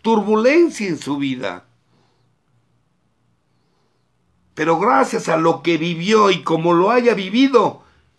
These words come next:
eso lo invitó a qué? Lo llevó a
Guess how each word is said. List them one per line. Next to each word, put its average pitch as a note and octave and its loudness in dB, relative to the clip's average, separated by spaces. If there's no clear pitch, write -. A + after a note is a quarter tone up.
eso D#3 -2
lo C#3 -2
invitó C3 -4
a G2 -10
qué? F2 -10
Lo G2 -8
llevó G2+ -2
a B2+ -8